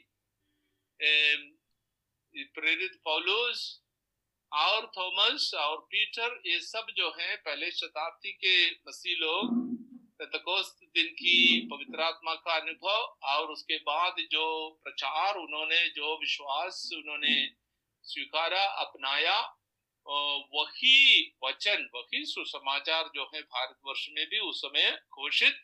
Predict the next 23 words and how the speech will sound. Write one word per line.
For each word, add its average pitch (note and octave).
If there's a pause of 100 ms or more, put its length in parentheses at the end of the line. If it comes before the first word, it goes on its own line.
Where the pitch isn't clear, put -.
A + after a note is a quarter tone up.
(600)
किया C#3+
है। A#2+ (520)
जो F3
सुसमाचार E3+ (840)
कुरिन्थ A3
देश F#3+
में, G3
एफेसुस F#3
में F#3 (100)
या C#3+
कोलोसिया D#3+
में G3+
या E3
फिलिपी D#3
में, F3+
अ, -
पौलुस E3
के A3+
द्वारा D#3
प्रचार D3
किया D#3
हुआ C#3+
वचन D#3